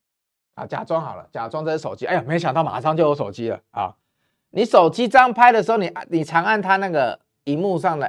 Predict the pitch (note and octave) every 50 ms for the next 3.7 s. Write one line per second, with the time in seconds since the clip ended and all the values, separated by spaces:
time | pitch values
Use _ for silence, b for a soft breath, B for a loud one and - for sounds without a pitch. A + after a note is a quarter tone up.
0 | - - D3 D#3 D3+ D3 C#3+ C#3 C#3 - E3 A#2 F#2+ G2+ C#3 D#3 B2 A2 - -
1 | - C#3 B2 G#2 F2 F2+ D#2+ C2+ A#1 G1+ - _ _ _ _ _ _ _ _ _
2 | _ _ A#2 D3 E3 F#3 D#3+ F#3+ F3+ F3+ E3+ G#3+ E3 A#2+ G2+ - - - F3 C#3
3 | C3+ C3+ A#2+ A#2 G2 C3 B2 G#2+ - - F2+ E2+ G2+